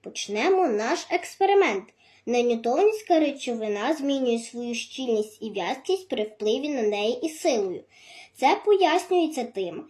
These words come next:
що рідина складається із великих часточок, молекул, які утворюють між собою с-, міцні зв'язки.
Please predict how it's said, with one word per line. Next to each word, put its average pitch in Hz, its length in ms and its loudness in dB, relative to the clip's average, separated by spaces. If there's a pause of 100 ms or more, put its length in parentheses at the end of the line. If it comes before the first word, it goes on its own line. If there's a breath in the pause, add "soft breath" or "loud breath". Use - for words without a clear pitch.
(180 loud breath)
що - 200 0
рідина 262 520 0
складається 269 580 0
із 233 300 -10
великих 233 680 0
часточок, - 680 -4 (140)
молекул, 359 500 0 (520 loud breath)
які 262 340 -2
утворюють 311 680 0
між 254 240 -8
собою 359 760 0
с-, - 500 -12
міцні 262 720 -6
зв'язки. 285 520 -8